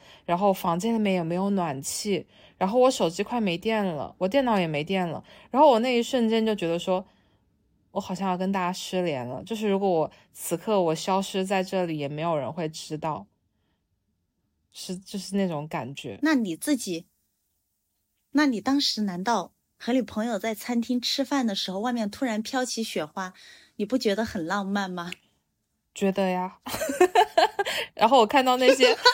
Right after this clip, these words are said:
Speaker 1: <laughs> 就是当时看下雪，其-，真的很开心，就是吃饭的时候发现，结果它那个雪怎么不像我们这边的雪，它越下越大，越下越大，然后，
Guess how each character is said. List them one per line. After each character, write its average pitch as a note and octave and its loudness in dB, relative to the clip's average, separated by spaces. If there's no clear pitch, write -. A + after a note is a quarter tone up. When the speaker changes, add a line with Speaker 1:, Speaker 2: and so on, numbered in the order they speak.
Speaker 1:
<laughs> - 2
就 A4 6
是 G4+ 0
当 F4+ 6
时 F#4 0
看 F#4 6
下 F#4+ 4
雪， G3+ -2
其-， - -16
真 E4 -6
的 F4+ 0
很 G3 -4
开 G#3+ -2
心， G3+ -6
就 D4+ -8
是 D4+ -2
吃 - -10
饭 D#4 -2
的 B3+ -4
时 A#3+ -6
候 A3 0
发 A#3 -8
现， B3 -8
结 D#4 -2
果 D#4 2
它 G#4+ 4
那 G#4+ 6
个 G#4 6
雪 - -2
怎 A3 -4
么 A3 8
不 G#3 0
像 F4 4
我 C4 4
们 F3+ 2
这 G#3 0
边 G3+ 0
的 G3+ 4
雪， - -8
它 - -4
越 D#4 4
下 A3+ 4
越 G#3 2
大， G3 -2
越 E4+ 6
下 C#4 6
越 A#3 8
大， G#3+ 6
然 G#3 4
后， B3 0